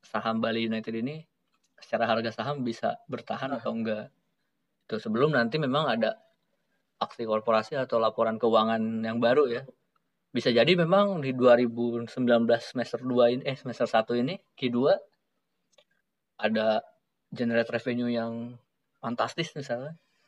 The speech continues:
Speaker 1: Ada kerjasama dengan Multistrada lagi gitu, atau mungkin ada suntikan apa.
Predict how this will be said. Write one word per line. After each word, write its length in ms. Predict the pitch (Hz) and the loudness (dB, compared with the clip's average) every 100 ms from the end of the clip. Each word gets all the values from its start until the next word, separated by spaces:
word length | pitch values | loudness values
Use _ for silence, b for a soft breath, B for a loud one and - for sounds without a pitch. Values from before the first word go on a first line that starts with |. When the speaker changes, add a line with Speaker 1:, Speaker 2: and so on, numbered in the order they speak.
| _ _ _ | _ _ _
Speaker 1:
Ada 160 | - 110 | -8 -8
kerjasama 540 | - 113 120 123 120 120 | -6 -4 -4 0 0 0
dengan 400 | 120 117 117 120 - _ _ _ _ _ _ _ _ | 0 -2 -4 -10 -16 _ _ _ _ _ _ _ _
Multistrada 560 | 120 113 107 - 120 117 | -10 -8 -6 2 4 4
lagi 240 | 110 139 | 4 0
gitu, 240 | 185 151 175 | -4 -2 0
atau 240 | 139 113 | 2 0
mungkin 320 | 113 139 123 | 2 0 2
ada 240 | 113 117 120 _ _ _ | 4 4 2 _ _ _
suntikan 480 | - 127 127 147 113 | -8 -4 0 2 2
apa. 320 | 113 175 | 4 4